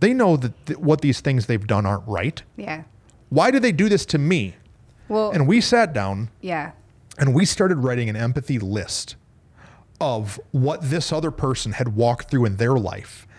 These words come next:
Speaker 1: their traumas,
Speaker 2: Yeah.
Speaker 1: their hurts, their experiences. And we can walk through some of those details if you want
Speaker 2: Absolutely.
Speaker 1: to. And by the time we were done making that list, I was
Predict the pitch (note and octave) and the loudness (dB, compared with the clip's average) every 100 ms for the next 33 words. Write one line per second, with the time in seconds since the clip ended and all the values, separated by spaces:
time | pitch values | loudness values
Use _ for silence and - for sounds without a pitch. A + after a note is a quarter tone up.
0 | - - B2+ C3+ E3 - C3+ G2 G2+ - | -20 -14 -4 -2 -2 -4 -4 -4 -6 -12
1 | - - F3+ D3 C#3+ D3+ - A2 F2 - | -14 -10 -6 -2 0 -2 -4 -6 -6 -10
2 | - - - B2+ D3 F3+ B2+ - - A#2+ | -12 -16 -8 -2 0 0 -2 -4 0 2
3 | G2+ - G#2 - - - - _ _ _ | 0 -2 -8 -10 -10 -12 -20 _ _ _
4 | _ _ _ _ _ _ _ _ _ _ | _ _ _ _ _ _ _ _ _ _
5 | _ _ - C3 D#3+ D3+ C#3 B2+ C#3 - | _ _ -2 0 2 2 2 0 0 0
6 | B2 G2 A#2+ A2+ B3 - D#4 A2 D3+ F#2+ | 0 0 0 0 0 0 0 0 -2 -8
7 | - - - _ - D#3+ C3 - D3+ C#3+ | -12 -20 -20 _ -4 -2 0 0 0 0
8 | - E3+ A3 G#3 G3+ F3 A#2 C3 A2+ G#2 | 0 0 0 0 0 0 0 0 0 0
9 | A2 - A#2+ G#2+ A2 G#2 F#2+ - - - | -2 -2 -2 -2 -2 -4 -4 -8 -14 -20
10 | - _ _ - - - _ _ - _ | -20 _ _ -20 -20 -20 _ _ -20 _
11 | _ D3 C#3+ F3+ E3+ A#2 | _ -2 0 2 2 0